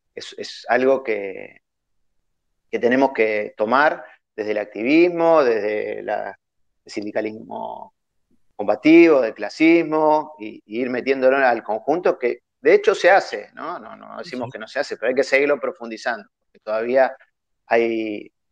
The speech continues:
Speaker 1: amplias capas de nuestra, de nuestra clase que,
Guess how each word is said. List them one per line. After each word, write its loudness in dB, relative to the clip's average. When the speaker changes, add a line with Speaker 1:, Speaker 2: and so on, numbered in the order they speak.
Speaker 1:
amplias -2
capas 2
de -8
nuestra, -6
de -12
nuestra -4
clase 0
que, -10